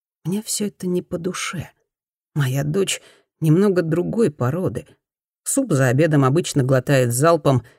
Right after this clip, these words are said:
и быстрее на улицу. Во всяком случае, такой она была в Калифорнии. Удивительно, как быстро Руби начала приспосабливаться к типичной английской жизни. Похоже, пытается заполнить новыми впечатлениями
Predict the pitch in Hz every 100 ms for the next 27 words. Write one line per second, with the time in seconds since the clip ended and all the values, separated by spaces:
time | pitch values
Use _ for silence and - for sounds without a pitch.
0 | _ 175 156 135 147 - 165 151 175 196
1 | 131 120 - 131 - - - _ _ -
2 | 123 - 147 127 - 156 - 131 127 -
3 | 135 123 123 127 120 - 127 143 147 -
4 | - - - - _ _ _ _ _ _
5 | 196 156 208 147 - 139 120 113 123 123
6 | 156 - 147 123 - _ - 175 147 143
7 | 135 139 135 135 127 - 117 165 147 147
8 | 135 - 135 - 127 - 135 - 135 -
9 | - 123 123 117 - - 120 131 127 120
10 | - - _ _ _ _ _ 214 - 262
11 | 285 - 151 170 185 190 151 139 160 175
12 | 151 147 160 160 147 - 139 - 127 135
13 | 180 165 147 135 120